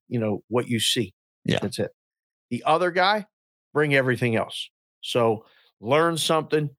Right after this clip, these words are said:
Speaker 1: show me something I'm not seeing, point something out I maybe should look for, and tell
Speaker 2: But
Speaker 1: me
Speaker 2: that's what
Speaker 1: what's
Speaker 2: Romo
Speaker 1: working for me.
Speaker 2: missed. That, that's why I think Romo's, the, the bloom came off the rose for Romo, is he missed that.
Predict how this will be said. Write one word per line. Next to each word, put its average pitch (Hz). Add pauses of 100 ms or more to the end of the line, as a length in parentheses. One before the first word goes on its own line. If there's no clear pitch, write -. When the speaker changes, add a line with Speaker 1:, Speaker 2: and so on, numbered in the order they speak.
(120)
Speaker 1:
show 160
me 156
something 147
I'm 139
not 131
seeing, 160 (500)
point 156
something 147
out 139
I 131
maybe 127
should 113
look 160
for, 160 (600)
and 127 (960)
tell 139
Speaker 2:
But 151
Speaker 1:
me -
Speaker 2:
that's 220
what 262
Speaker 1:
what's 175
Speaker 2:
Romo 220
Speaker 1:
working 170
for 143
me. 143
Speaker 2:
missed. -
That, 156
that's 185
why 214
I 196
think 180
Romo's, 139 (320)
the, 131
the 113
bloom 135
came 135
off 127
the 120
rose 127
for 110
Romo, 104 (560)
is 107
he 107
missed 165
that. 76